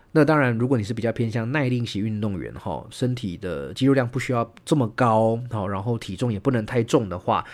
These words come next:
可能就是偏一点八，好，那，那一端。那如果你是健力选手，好，或者是爆发型运动员、美式足球员，还是说大力士的话，每公斤体重四公克以上的蛋白质，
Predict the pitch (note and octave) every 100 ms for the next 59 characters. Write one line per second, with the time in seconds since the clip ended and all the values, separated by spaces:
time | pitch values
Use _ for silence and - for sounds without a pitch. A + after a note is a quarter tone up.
0 | - - A2 A2 B2 B2 - B2 A2+ A#2
1 | A#2 F#2+ F#2+ E2+ F2+ E2 - _ _ -
2 | E2+ G#2+ G2+ G#2+ G2 - E2 E2+ - -
3 | - - E3 E3 C3+ A2 D3 C#3 C3 B2
4 | A#2 G#2 G2+ _ _ - F3 C#3+ - F#2+
5 | G2+ D#2+ G#1 - - F#2+ A#2+ G#2+ A2 -
6 | C3+ B2 A#2 G#2+ A#2 A2+ A2 F#2+ B1+ F2
7 | F2+ - D3+ A#2 A2+ A2 F#2 C2 F2+ -
8 | G#2 A#2 G#2 A2 G#2+ G#2 G#2 B2 A#2+ A2
9 | - A#2 A2 G2 G2+ - - - - -
10 | - - B2 B2+ B2+ C3 E3 E3+ D#3 E3
11 | D#3 D#3 G2+ F2 B2+ G#2 D#2 _ _ -
12 | - - A3 A2 - A2+ A#2+ - B2+ -
13 | F2+ - G#2 F#2+ G2 F2 D2 D#2+ - -